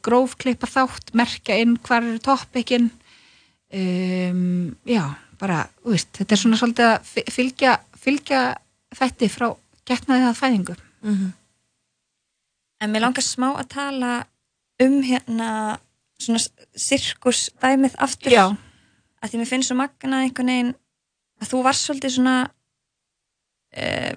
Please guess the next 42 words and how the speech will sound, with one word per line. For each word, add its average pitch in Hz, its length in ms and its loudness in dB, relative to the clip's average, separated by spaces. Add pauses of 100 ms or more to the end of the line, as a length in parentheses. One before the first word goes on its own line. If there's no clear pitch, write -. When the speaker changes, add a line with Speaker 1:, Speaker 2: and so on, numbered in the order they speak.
Speaker 3:
hvað - 140 -8
segir 220 100 0
maður, 196 140 -2
svona 196 120 -2
frumkvöðlin 220 540 -2
að 226 160 -2
því 196 320 0
Speaker 1:
Sko, 233 100 6
ég 226 220 6
var 269 160 6
það 294 240 -2
Speaker 3:
með 247 160 0
Speaker 1:
ekki, 247 240 -2
ég, 226 200 0
þú 226 80 2
veist, 220 100 0
Speaker 3:
já. 240 60 6
Speaker 1:
við 254 120 4
erum 294 140 -4
náttúrulega 262 260 -2
mjög 285 280 0
mörg. 190 280 -2 (180)
Speaker 3:
Einmitt. 185 460 -8
Speaker 1:
En 214 100 0
bara 208 220 0
af 262 100 -6
því 302 80 -4
að 262 140 2
ég 269 100 2
hafði 247 200 0 (100)
unnið 294 260 2
rosa 277 180 2
mikið 247 300 2
í 269 60 0 (100)
fjölmiðlum, 226 480 0
þá 220 80 0
ætti 240 200 -4
ég 214 40 -4
kannski 208 300 -4
Speaker 3:
Mhm. 214 80 -10
Speaker 1:
greiðari 214 340 2
aðgang 190 480 0